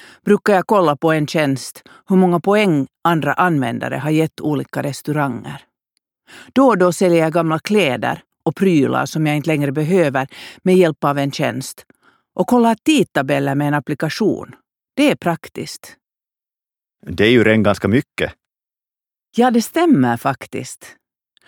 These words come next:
Speaker 1: Nu kommer jag också ihåg att jag har laddat ner en app för att beställa mat från restauranger. Mitt favoritställe erbjuder det som blivit över av dagens lunch till ett förmånligt pris. Det är väldigt smart och ekologiskt, tycker jag.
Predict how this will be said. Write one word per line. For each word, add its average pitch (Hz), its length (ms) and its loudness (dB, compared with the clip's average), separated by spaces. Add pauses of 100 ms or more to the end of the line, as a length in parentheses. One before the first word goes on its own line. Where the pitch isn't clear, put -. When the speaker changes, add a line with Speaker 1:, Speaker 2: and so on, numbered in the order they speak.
(140)
Speaker 1:
Nu 220 80 -2
kommer 302 240 2
jag 247 60 6
också 233 200 0
ihåg 220 360 2
att 151 120 -4
jag 170 100 0
har 180 100 0
laddat 185 320 0
ner 202 220 2
en 160 140 2
app 214 200 -2
för - 140 -6
att 139 160 -4
beställa 170 420 0
mat 196 440 2
från 143 220 -6
restauranger. 151 880 -4 (840)
Mitt 240 180 0
favoritställe 202 960 0
erbjuder 156 360 0
det 165 140 0
som 165 160 -2
blivit 156 300 -2
över 156 300 0
av 143 140 -2
dagens 139 540 -4
lunch 180 580 -2 (200)
till 165 120 -2
ett 160 100 -4
förmånligt 139 760 -2
pris. - 500 -8 (480)
Det 190 80 0
är 190 40 2
väldigt 240 260 2
smart 240 460 0
och 120 60 -2
ekologiskt, 147 880 -2
tycker - 280 -12
jag. 123 320 -10